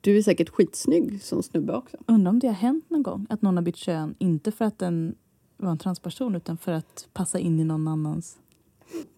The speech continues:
Speaker 1: Det omvända har ju helt klart hänt. Att folk har låtit bli att komma ut som transpersoner
Speaker 2: Mm.
Speaker 1: för att, eh, de
Speaker 2: Vilja vara
Speaker 1: vill
Speaker 2: med
Speaker 1: fort-,
Speaker 2: någon. Ja.
Speaker 1: fortsätta vara gift med sin
Speaker 2: Oh,
Speaker 1: partner,
Speaker 2: så
Speaker 1: till exempel.
Speaker 2: sorgligt.
Speaker 1: Förut så var man ju tvungen att skiljas.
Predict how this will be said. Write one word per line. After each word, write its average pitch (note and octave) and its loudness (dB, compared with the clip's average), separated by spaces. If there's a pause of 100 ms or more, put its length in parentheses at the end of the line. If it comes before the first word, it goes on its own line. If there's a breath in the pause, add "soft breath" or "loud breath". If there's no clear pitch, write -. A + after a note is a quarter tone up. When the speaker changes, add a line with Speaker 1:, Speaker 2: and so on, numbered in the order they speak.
Speaker 1:
Det F#3+ 4
omvända G#3 6
har D4+ 6
ju C4 6
helt E3+ 4
klart - -2
hänt. - -2
Att F#3 0
folk D#3+ 4
har E3 2
låtit D3+ 0
bli B3+ 6
att - -2
komma E3 4
ut C#4 2
som G3+ 2
transpersoner - -2
Speaker 2:
Mm. G3 4
Speaker 1:
för - 0
att, - -8
eh, B1+ -4 (480)
de - -2
Speaker 2:
Vilja F#3+ 4
vara D#3+ 0
Speaker 1:
vill E3+ 4
Speaker 2:
med D#3+ -2
Speaker 1:
fort-, F#3 4
Speaker 2:
någon. D#3+ -8
Ja. F3 -6
Speaker 1:
fortsätta F3 4
vara C#3+ 2
gift D#3 0
med - -6
sin - -6
Speaker 2:
Oh, A3+ -4
Speaker 1:
partner, - -4
Speaker 2:
så G3 -6
Speaker 1:
till - -4
exempel. G#3 -4
Speaker 2:
sorgligt. G3+ -8 (280 loud breath)
Speaker 1:
Förut F3+ 6
så A3+ 2
var B3+ 8
man C4+ 8
ju B3+ 6
tvungen G3+ 4
att E3+ 0
skiljas. G3 0